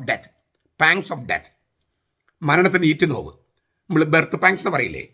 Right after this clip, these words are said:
പ്രസവത്തിൻ്റെ ഈറ്റുനോവ് എന്ന് പറയുന്ന പോലെ pangs of death. സങ്കീർത്തനം നൂറ്റിപ്പതിനാറ് മൂന്ന്. ഗ്രീക്കിലത്തെ, ആ, ഗ്രീക്കിൽ ഞാൻ പറഞ്ഞല്ലോ, ഒദിനസ് തനാത്തു എന്നാണ്.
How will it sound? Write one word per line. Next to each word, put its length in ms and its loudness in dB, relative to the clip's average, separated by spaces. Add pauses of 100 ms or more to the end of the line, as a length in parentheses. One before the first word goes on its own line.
(240)
പ്രസവത്തിൻ്റെ 480 2
ഈറ്റുനോവ് 380 2 (120)
എന്ന് 140 -2
പറയുന്ന 200 0
പോലെ 160 -2 (340)
pangs 300 2
of 160 -2
death. 240 -8 (720)
സങ്കീർത്തനം 420 4
നൂറ്റിപ്പതിനാറ് 540 0
മൂന്ന്. 280 -6 (600)
ഗ്രീക്കിലത്തെ, 480 4 (100)
ആ, 100 -2
ഗ്രീക്കിൽ 460 0 (160)
ഞാൻ 120 -2
പറഞ്ഞല്ലോ, 360 4 (280)
ഒദിനസ് 500 4 (680)
തനാത്തു 340 0
എന്നാണ്. 300 -8